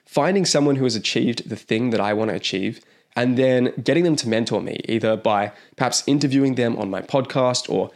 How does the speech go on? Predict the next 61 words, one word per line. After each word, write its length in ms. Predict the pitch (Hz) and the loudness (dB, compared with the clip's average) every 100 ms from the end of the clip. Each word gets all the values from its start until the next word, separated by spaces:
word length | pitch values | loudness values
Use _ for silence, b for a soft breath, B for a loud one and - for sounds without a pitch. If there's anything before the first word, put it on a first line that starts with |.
| b | b
actually 220 | 151 156 | -2 0
paying 400 | 139 - 123 127 | -2 0 -2 0
them 180 | 113 113 | 0 0
as 80 | 107 | -2
part 300 | - 107 - | -2 -2 -2
of 100 | 95 | -4
some 180 | - 104 | -4 -2
sort 140 | 104 | -4
of 120 | - | -4
coaching 280 | - 110 101 | -2 -2 -2
program. 320 | 98 - - - - | -4 -6 -8 -12 -8
Captain 280 | 165 170 151 | -4 -2 0
Sinbad 480 | - 143 147 143 - | 2 2 2 0 0
is 380 | 123 110 147 - | 0 0 -6 -6
the 120 | 113 | 0
notable 320 | 113 123 123 | 2 2 0
example 380 | 113 117 117 123 | 0 0 0 -2
here 220 | 117 117 | 0 -2
for 140 | - | 0
me, 160 | 110 113 | -2 0
like 220 | 104 107 | 0 -2
I 60 | 110 | -2
mentioned 400 | 107 110 113 104 | 0 0 -2 -2
earlier 400 | 110 110 110 107 | -2 0 0 0
on 140 | 107 | 0
in 140 | - 101 | -2 -6
this 100 | 98 | -4
video. 460 | 117 113 117 113 110 - | 0 2 2 0 -6 -6
And 280 | 131 135 127 | -2 0 2
when 180 | 175 240 | 2 2
you 100 | 240 | 0
can 120 | 190 | 0
find 380 | - 127 139 139 | 0 0 2 0
a 60 | |
really 240 | 113 123 120 | 0 0 0
good 160 | 117 | 0
mentor, 440 | 104 104 104 110 110 | 0 0 0 0 0
you 160 | 117 | -2
can 160 | 120 120 | 0 0
literally 460 | 147 - 175 156 - - | 0 2 2 0 -6 -10
pay 320 | - 113 123 | -4 0 0
down 440 | 120 107 104 117 - | 0 0 0 -4 -8
years 560 | 113 110 123 139 143 | -8 0 4 4 2
or 100 | 117 | 0
sometimes 380 | - 131 139 127 | 0 0 0 0
even 180 | 123 104 | -2 -2
decades 500 | - 101 - 123 120 | -2 -2 0 -2 0
of 140 | 110 | -4
ignorance 340 | 104 110 113 113 | -2 0 0 0
debt 300 | 123 120 - | -2 -2 -2
by 160 | 107 | -2
learning 380 | 104 107 131 151 | 0 2 4 2
from 180 | 139 127 | 2 0
all 140 | 117 | 2
of 80 | 110 | 2
their 200 | 101 95 | 0 0
sort 180 | - - | -4 -8
of 60 | - | -2
failings 480 | 135 135 131 127 | 2 2 2 0
and 120 | - 101 | -2 -6
successes 680 | - 117 120 - 104 - | -4 -2 -2 -2 -2 -4